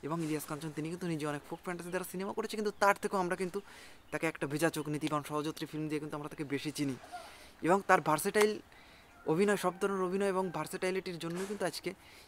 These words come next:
ইলিয়াস কাঞ্চন এত বড় সুপারস্টার, তাকে নিয়ে আলোচনা করা। অন্যদিকে সাত্তার কিন্তু কালের বিবর্তনে নাইনটিজেই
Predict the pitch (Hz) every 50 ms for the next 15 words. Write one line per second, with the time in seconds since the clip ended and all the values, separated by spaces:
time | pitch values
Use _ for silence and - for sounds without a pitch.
0 | - - - 143 156 147 - - 160 151 160 156 156 147 160 156 180 - - 160
1 | 180 175 - - 202 - - 151 165 165 165 156 151 147 - 151 156 151 175 202
2 | 240 240 196 170 - 165 170 - - 151 - - 160 147 151 147 143 185 - -
3 | - - - - - - - - 147 151 151 143 143 139 143 143 143 139 - 165
4 | 180 233 226 180 170 156 160 - 156 143 160 165